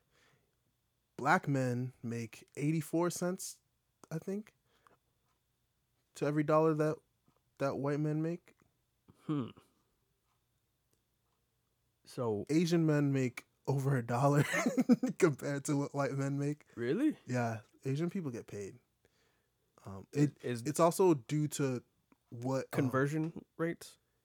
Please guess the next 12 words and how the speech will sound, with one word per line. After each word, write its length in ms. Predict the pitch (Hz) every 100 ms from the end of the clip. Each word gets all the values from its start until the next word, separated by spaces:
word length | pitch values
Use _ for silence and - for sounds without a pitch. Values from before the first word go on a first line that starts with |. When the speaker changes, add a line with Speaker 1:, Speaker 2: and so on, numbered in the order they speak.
| _ _ -
Speaker 1:
Yes. 480 | 143 113 - - -
So 160 | - 143
there's 160 | 139
two 180 | - 190
things. 420 | 156 131 117 - -
Speaker 2:
<laughs> 60 | - - - _
Speaker 1:
So 460 | - 143 127 123 123 - _ _ _ _ _ _
one 320 | 131 143 175
thing 340 | 160 175 156 147
is, 420 | 135 127 127 123
uh, 380 | 123 123 117 113 - _ _
it's, 240 | 139 -